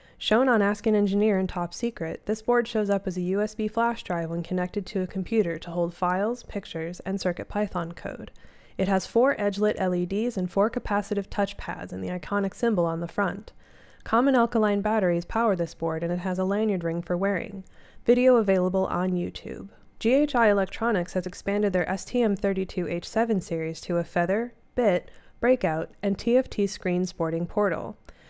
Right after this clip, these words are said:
"We recently added S T M thirty-two X seven support to Circuit Python. It would be great to get these boards added."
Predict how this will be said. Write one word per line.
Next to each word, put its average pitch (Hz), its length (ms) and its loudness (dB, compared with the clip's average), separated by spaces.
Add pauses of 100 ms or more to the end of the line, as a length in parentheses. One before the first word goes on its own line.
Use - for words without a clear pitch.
(140)
"We 214 80 2
recently 269 440 2
added 220 440 2
S 196 180 -4
T 226 180 0
M 208 140 2
thirty-two 196 540 -2
X 180 180 -4
seven 214 300 0
support 170 420 -4
to - 100 -12
Circuit - 360 -8
Python. - 520 -4
It - 100 -8
would 175 100 -4
be 190 100 -2
great 226 240 2
to 226 100 0
get 214 200 2
these 208 180 -2
boards 170 360 -2
added." 202 440 -4